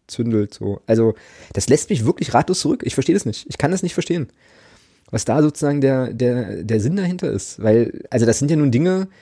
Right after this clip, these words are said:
das sind ja so viele Sachen, auf die man eigentlich reagieren könnte, ähm, so, oder die man irgendwie versuchen könnte, zumindest, zumindest anzugehen und anders zu machen, und es passiert ja nicht. Passiert ja nicht. So. Und dann kann ich das nicht nachvollziehen. Äh, ja, also ihr, ihr,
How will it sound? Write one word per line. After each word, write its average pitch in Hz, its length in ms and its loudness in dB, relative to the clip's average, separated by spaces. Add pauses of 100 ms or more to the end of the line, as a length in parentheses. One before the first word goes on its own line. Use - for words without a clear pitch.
(100)
das 110 100 2
sind 135 80 2
ja 147 80 6
so 165 120 2
viele 180 200 2
Sachen, 165 300 0
auf - 80 -4
die 139 100 0
man 139 120 2
eigentlich 143 240 -2
reagieren 147 340 2
könnte, 180 500 -2
ähm, 135 320 -2
so, 143 160 0
oder 127 160 4
die 117 120 0
man 139 260 0
irgendwie 127 240 0
versuchen 147 320 2
könnte, 156 180 0
zumindest, 139 480 -2
zumindest 117 320 -2
anzugehen 143 380 0
und - 80 -4
anders 170 240 -4
zu 131 80 -4
machen, 131 240 -2
und 113 100 -4
es 113 80 -8
passiert - 260 -2
ja 175 60 -2
nicht. - 240 -2 (460)
Passiert 226 240 0
ja 185 80 4
nicht. - 240 -2 (420)
So. 123 280 2 (480)
Und 120 60 6
dann 143 140 4 (100)
kann 127 160 0
ich 160 80 0
das - 140 0
nicht 139 140 0
nachvollziehen. - 460 0 (160)
Äh, 127 60 -8
ja, 110 300 4
also 113 180 0
ihr, 110 260 0
ihr, 117 340 -4